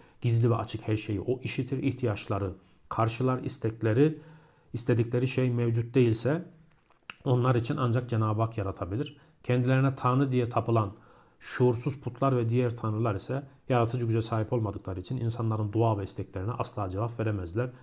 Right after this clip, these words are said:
Bu sebeple onlara dayanıp sığınmak ve onlardan yardım dilemek batıl ve yararsızdır. Bu tanrılara yapılan dualar boşa gitmiş, hedefini şaşırmış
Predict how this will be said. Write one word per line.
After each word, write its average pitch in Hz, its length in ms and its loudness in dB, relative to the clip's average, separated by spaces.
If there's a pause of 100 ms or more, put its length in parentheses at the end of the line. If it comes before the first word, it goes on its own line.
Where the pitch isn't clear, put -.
(100)
Bu 123 60 -4
sebeple 110 360 -2
onlara 107 400 -2
dayanıp 98 320 -4
sığınmak 113 460 -4
ve 104 40 -6
onlardan 101 440 -4
yardım 92 560 -2 (300)
dilemek 110 480 -4
batıl 101 400 -2
ve 101 80 -2
yararsızdır. 113 640 -4 (320)
Bu 156 60 0
tanrılara 117 460 2
yapılan 101 380 -2 (500)
dualar 110 440 2
boşa 113 220 2
gitmiş, 123 400 -4
hedefini 107 340 -4
şaşırmış 117 580 -4